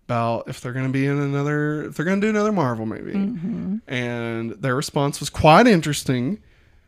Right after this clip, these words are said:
Speaker 1: They said that, that, uh, though there are no plans currently, right? There's nothing currently.
Speaker 2: Bull.
Speaker 1: They said that, uh, however, the thing that they've always loved to do is to adapt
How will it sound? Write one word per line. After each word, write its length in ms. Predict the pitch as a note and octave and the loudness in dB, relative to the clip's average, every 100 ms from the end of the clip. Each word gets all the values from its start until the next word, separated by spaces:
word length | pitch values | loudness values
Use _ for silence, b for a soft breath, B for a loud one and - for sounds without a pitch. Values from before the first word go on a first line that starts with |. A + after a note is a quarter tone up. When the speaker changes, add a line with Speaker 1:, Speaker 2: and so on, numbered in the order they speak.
| - | -10
Speaker 1:
They 120 | - C3 | -4 -2
said 340 | - C3 B2+ | 0 0 0
that, 380 | B2 A#2+ A#2+ - | 0 -2 -2 -4
that, 260 | B2 A#2+ A2+ | -4 -2 -4
uh, 260 | A2+ A2+ | -4 -4
though 220 | A#2 C3 C#3+ | -2 2 6
there 180 | F3 | 8
are 80 | F#3+ | 8
no 180 | F#3+ A#3+ | 8 6
plans 720 | G#3+ G#3+ F#3+ C3+ B2 B2 - - | 4 2 4 4 0 -6 -8 -14
currently, 600 | - D3 A2+ - D#2+ C3+ - _ _ | -4 -4 -4 -8 -10 -10 -12 _ _
right? 320 | - A#2 A2+ A2 | -12 -6 -6 -6
There's 260 | A#2 A2+ B2+ | -6 -4 2
nothing 540 | C#3 C#3+ D3+ D3 D3 - G#3 | 2 2 0 0 -2 -8 -8
currently. 360 | - - - | -4 -4 -2
Speaker 2:
Bull. 500 | - F#3+ E3+ E3 C4+ - _ | 2 4 4 2 -2 -8 _
Speaker 1:
They 140 | - C3+ | 0 2
said 280 | - C#3+ C#3+ | 6 6 8
that, 360 | C#3 C3 B2+ - | 8 8 6 2
uh, 300 | B2+ A#2 - | 0 0 0
however, 460 | A#2 E3+ F3 C3+ | 0 2 4 2
the 220 | B2 C3 B2 | 0 -6 -4
thing 200 | E3 F3 | 0 0
that 80 | D3 | 2
they've 120 | D3 | 4
always 300 | C#3+ C3 B2+ | 4 2 0
loved 160 | B2 A#2 | -4 -6
to 60 | A2+ | -10
do 300 | F2+ D2 C#3 - | -10 -10 -12 -8
is 160 | B2 | -8
to 160 | - - | -8 -10
adapt 500 | B2 C3+ B2 - - | -6 -4 -4 -6 -16